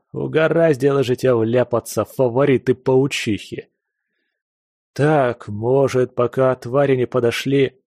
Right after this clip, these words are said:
«Бежать поздно», — перебил напарник. «Твари слишком близко,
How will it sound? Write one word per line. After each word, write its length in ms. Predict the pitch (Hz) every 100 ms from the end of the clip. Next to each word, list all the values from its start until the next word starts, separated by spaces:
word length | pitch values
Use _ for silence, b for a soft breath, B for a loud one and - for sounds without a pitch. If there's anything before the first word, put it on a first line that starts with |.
| _ _ -
«Бежать 720 | 98 101 104 98 120 147 160
поздно», — 580 | - 113 131 101 98 - _ _ _ _ _
перебил 460 | 131 127 117 107
напарник. 680 | 101 117 139 110 95 92 _ _ _ _ _ _ _ _
«Твари 500 | 113 101 110 147 135
слишком 500 | 117 123 127 - 110
близко, 580 | 110 120 - - -